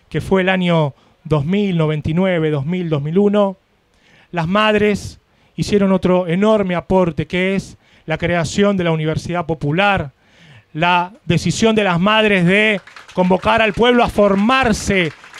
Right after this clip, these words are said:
ética y políticamente para poder enfrentar al enemigo. Sin formación no había posibilidades de enfrentarlo y de ganarle a ese enemigo. Pero no lo dijeron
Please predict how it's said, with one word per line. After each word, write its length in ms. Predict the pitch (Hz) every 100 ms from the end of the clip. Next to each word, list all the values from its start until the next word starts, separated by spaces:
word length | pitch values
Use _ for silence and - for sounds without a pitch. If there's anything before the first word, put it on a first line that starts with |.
| -
ética 560 | - 277 233 226 202 208
y 60 | 202
políticamente 960 | 202 214 247 226 208 220 262 262 214
para 180 | 175 180
poder 240 | 165 185
enfrentar 540 | 185 175 180 175 190 185
al 100 | 175
enemigo. 640 | 170 170 170 160 143 131 - - - - - - - - - - -
Sin 260 | - 240 247
formación 560 | 220 208 202 165 240
no 80 | 220
había 220 | 214 226
posibilidades 640 | 208 190 180 175 196 214 196
de 60 | 175
enfrentarlo 680 | 156 160 160 202 208 208 190
y 60 |
de 160 | 160 156
ganarle 680 | 151 185 220 185 147 139 120 - - _
a 100 | 156
ese 200 | 165 165
enemigo. 380 | 156 160 156 156
Pero 160 | 185
no 100 | 233
lo 80 | 262
dijeron 680 | 254 214 262 269 220 180 147